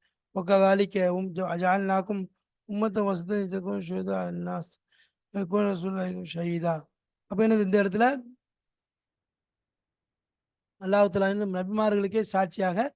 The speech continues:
இந்த உம்மத்தை ஆக்கி வைக்கிறான். இப்ப அதான், "வயின் காலத்துல கபீரத்தன் இல்ல அலல்லதீன ஹதல்லா." யாருக்கு அல்லாஹ் ஈமான் கா-, கொடுத்து நேர்வழி காண்பித்தானோ, அவர்கள் அல்லாத மத்த எல்லாருக்கும் என்னது, இந்த கிபிலா திரும்பின விஷயம் கஷ்டமாகத்தான் இருக்கும் என்பதை அல்லாஹ் சொல்லி காண்பிக்கின்றான்.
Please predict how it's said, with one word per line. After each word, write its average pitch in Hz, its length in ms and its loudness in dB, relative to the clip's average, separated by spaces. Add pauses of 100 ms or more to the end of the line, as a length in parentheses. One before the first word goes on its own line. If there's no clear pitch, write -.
(320)
இந்த 185 120 -2
உம்மத்தை 190 300 0
ஆக்கி 170 220 0
வைக்கிறான். 151 440 -4 (360)
இப்ப 185 80 2
அதான், 196 280 4
"வயின் 185 240 0
காலத்துல 190 380 0
கபீரத்தன் 185 520 -2 (400)
இல்ல 196 180 0
அலல்லதீன 180 540 0
ஹதல்லா." 160 480 0 (540)
யாருக்கு 208 340 2
அல்லாஹ் 190 220 2
ஈமான் 185 380 -2
கா-, 175 200 -4
கொடுத்து 170 280 -6
நேர்வழி 190 320 2
காண்பித்தானோ, 175 640 -2 (460)
அவர்கள் 190 240 4
அல்லாத 220 300 6
மத்த 196 260 -2
எல்லாருக்கும் 202 360 2
என்னது, 190 200 2 (500)
இந்த 175 60 -12
கிபிலா 202 280 2
திரும்பின 180 280 -2
விஷயம் 190 260 -6
கஷ்டமாகத்தான் 185 680 -2
இருக்கும் 170 260 -6
என்பதை 170 260 0 (420)
அல்லாஹ் 175 260 2
சொல்லி 170 200 -4
காண்பிக்கின்றான். 175 680 0